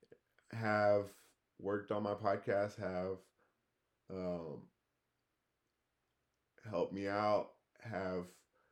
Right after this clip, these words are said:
we've talked about some amazing stories. That Scream story, I still can't, I still can't believe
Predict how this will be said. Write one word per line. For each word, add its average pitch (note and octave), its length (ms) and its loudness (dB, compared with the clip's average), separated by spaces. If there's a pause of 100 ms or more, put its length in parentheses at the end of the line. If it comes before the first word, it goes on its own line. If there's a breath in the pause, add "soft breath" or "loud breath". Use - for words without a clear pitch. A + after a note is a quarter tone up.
(100)
we've G2+ 220 -12
talked G2+ 340 -2
about G#2 280 2
some G#2 220 -6
amazing G2+ 500 -4
stories. G2+ 760 -2 (1400)
That G2+ 200 2
Scream A#2+ 340 -2
story, G2+ 400 2
I G#2 80 2
still A2 300 4
can't, E2 400 -4 (280)
I G#2+ 80 -2
still G2 220 -2
can't G2+ 240 -4
believe F#2+ 380 0